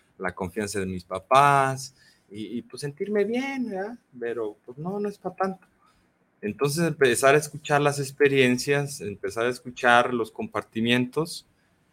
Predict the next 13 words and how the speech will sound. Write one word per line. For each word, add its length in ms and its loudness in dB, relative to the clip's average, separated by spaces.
me 100 -6
estaba 280 0
dando 260 0
cuenta 480 -4
que 300 -6
el 120 -8
alcohol 440 -2
ocupaba 960 2
mucho 1080 -2
de 180 -6
mi 160 -6
vida, 640 -8
mucho 420 -10